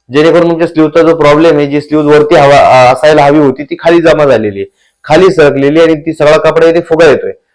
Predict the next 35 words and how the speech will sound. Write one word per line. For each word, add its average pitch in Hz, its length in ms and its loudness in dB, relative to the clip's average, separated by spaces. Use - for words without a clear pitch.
जर 156 180 0
तुम्हाला 165 200 0
काही 165 160 2
गोष्टी 165 260 -2
समजल्या 151 380 -2
नसेल 165 180 -8
तर 170 60 -2
मला 160 140 -2
कमेंट 151 340 -6
नक्की 151 200 -8
करा. 160 220 0
असेच 151 260 -4
तुम्ही 160 200 -4
मला 156 220 0
फोटो, 143 300 -2
व्हिडिओ 143 240 2
पाठवा, 143 400 -2
जेणेकरून 139 380 -4
माझ्या 139 240 -4
लक्षात 139 240 -8
प्रॉब्लेम 139 460 -4
येईल 156 100 -8
आणि 127 200 -6
वेळेच्या, 143 540 0
अ, 120 160 -2
जशी 131 360 -6
वेळ 151 160 0
भेटेल 147 360 0
तसा 139 180 -4
मी 143 120 -4
व्हिडिओ 131 220 -2
टाकण्याचा 135 420 -6
नक्की 147 220 -4
प्रयत्न 131 460 -4
करीन. 98 200 -6